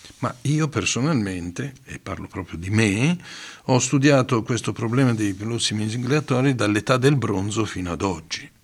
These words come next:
E quindi la mia visione non è una visione ristretta. Eh, non è una visione epiteliale, cioè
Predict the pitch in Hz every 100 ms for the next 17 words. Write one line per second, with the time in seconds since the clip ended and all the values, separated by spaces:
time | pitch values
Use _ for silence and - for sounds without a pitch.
0 | - - - - - 127 - 180 139 120
1 | 131 - - - - 120 127 160 226 156
2 | 135 120 131 113 123 170 - - 131 180
3 | 185 190 190 - 147 135 113 131 104 110
4 | 123 95 95 - 117 95 - - 92 -
5 | _ - - - - - 117 107 104 101
6 | 104 120 175 165 170 170 135 127 131 131
7 | 120 - 123 - 110 104 107 131 90 85
8 | 92 - 104 98